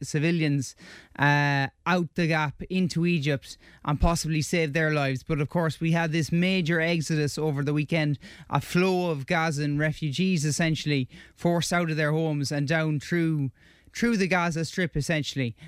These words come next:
uh, because Israel is preparing for a ground offensive. Now, that ground offensive, it'll be very interesting to see how it goes. I mean, this is the opportunity that Israel have now to wipe out Hamas. Prime Minister Benjamin Netanyahu has said so.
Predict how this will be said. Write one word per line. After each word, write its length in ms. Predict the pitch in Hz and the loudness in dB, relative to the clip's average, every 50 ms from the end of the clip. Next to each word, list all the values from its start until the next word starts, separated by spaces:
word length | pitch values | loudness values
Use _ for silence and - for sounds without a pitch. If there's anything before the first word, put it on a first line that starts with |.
| - - _ - | -20 -20 _ 0
uh, 400 | - 147 147 143 139 135 135 127 - 131 | 2 2 4 4 2 2 0 -2 -4 -4
because 400 | 135 165 156 - 185 175 165 135 | -4 -2 0 0 0 0 2 2
Israel 460 | 170 170 156 127 160 170 160 151 143 | 2 0 0 0 0 0 2 2 0
is 120 | 139 139 - | -2 -4 -4
preparing 460 | - 135 - 170 160 156 156 143 135 | -2 2 2 4 4 4 2 0 -2
for 180 | - 147 139 | -2 -2 -2
a 60 | 139 131 | -2 0
ground 300 | 143 156 147 147 147 139 | 0 0 0 0 0 0
offensive. 480 | 131 - 156 151 143 - 147 127 113 - - - - - - - | 0 0 -2 -2 -2 -2 -4 -6 -6 -8 -16 -20 -20 -10 -4 0
Now, 240 | 165 165 160 151 143 147 | 0 0 0 0 -2 0
that 220 | - 196 202 - | 0 0 0 0
ground 240 | - 202 190 190 180 | -2 -2 -2 0 -2
offensive, 500 | 165 - 180 170 170 - - 151 131 127 - _ _ _ _ _ - | -2 -2 -2 -2 0 0 -2 -2 -4 -4 -8 _ _ _ _ _ -2
it'll 200 | 190 180 160 165 | 0 0 2 2
be 140 | 170 170 165 | 2 2 2
very 440 | 143 135 185 185 185 185 175 170 170 | 2 2 2 2 2 0 0 0 0
interesting 400 | 165 139 156 143 - - 151 135 | -2 -2 -4 -4 -4 -2 -2 -2
to 80 | 127 | -2
see 200 | 120 - 156 151 | -2 0 0 2
how 120 | 156 143 139 | 2 2 0
it 120 | 135 - | -2 -2
goes. 340 | - 156 139 135 131 123 - - - - 139 - | -2 -2 -2 -2 -2 -4 -8 -14 -20 -16 -6 -2
I 80 | 147 156 | 0 2
mean, 220 | 156 160 156 139 | 2 2 2 0
this 240 | 147 214 214 - 214 | 0 0 0 0 -2
is 100 | 196 151 | -2 -2
the 160 | - 185 180 | 0 0 0
opportunity 680 | 180 170 151 170 147 - - 190 196 190 175 165 160 147 | 0 -2 -2 -4 -4 -2 -2 0 0 0 2 0 0 0
that 180 | 131 147 135 | 0 0 0
Israel 360 | 160 156 135 135 160 151 147 | 0 0 0 2 2 2 2
have 220 | 147 151 147 147 131 | 2 2 0 0 -2
now 240 | 143 147 139 139 131 | -2 -2 0 0 -2
to 100 | - 143 | -2 -2
wipe 320 | 135 147 151 151 139 - | 0 0 0 -2 -2 -2
out 180 | 160 147 143 117 | -2 -2 -2 -2
Hamas. 500 | 151 147 151 151 147 147 143 - - - - - - - _ - | -2 -2 0 0 0 0 -2 -4 -6 -12 -16 -20 -20 -20 _ -4
Prime 180 | - 175 165 160 | -2 0 2 2
Minister 300 | 165 175 160 - - 160 | 2 0 0 -2 -2 0
Benjamin 420 | 156 170 170 143 147 156 156 160 | 0 2 2 2 0 0 2 2
Netanyahu 720 | 165 165 139 165 160 160 165 165 160 160 156 143 143 143 | 2 2 2 0 0 2 2 2 2 2 2 2 2 2
has 160 | 151 147 139 | 0 0 -2
said 340 | - - - 185 185 170 - | -2 0 0 0 0 -2 -4
so. 320 | - - 147 127 127 127 | -2 -2 0 0 0 -2